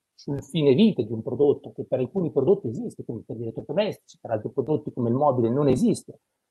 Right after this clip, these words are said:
o quelli che sono anche i criteri, perché ci sono dei criteri ambientali che anche la pubblica amministrazione già sta richiedendo.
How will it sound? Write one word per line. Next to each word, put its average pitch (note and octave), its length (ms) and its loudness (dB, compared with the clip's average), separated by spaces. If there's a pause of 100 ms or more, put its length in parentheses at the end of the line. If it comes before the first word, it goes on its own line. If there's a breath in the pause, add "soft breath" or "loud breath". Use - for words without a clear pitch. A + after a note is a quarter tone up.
(400)
o G3 120 4
quelli C#4 280 6
che F#3 100 2
sono F#3+ 240 2
anche E3+ 200 -2
i C3+ 40 -16
criteri, C#3+ 640 0
perché - 220 -16
ci D#3 100 -20
sono G3 300 -8
dei A2+ 100 -12
criteri A#2+ 360 -4
ambientali A#2 600 -2
che - 80 -6
anche B2+ 220 -2
la B2+ 80 -2
pubblica C3 340 -6
amministrazione C3 640 -6
già G3+ 180 2
sta E3+ 140 -2
richiedendo. C3+ 640 0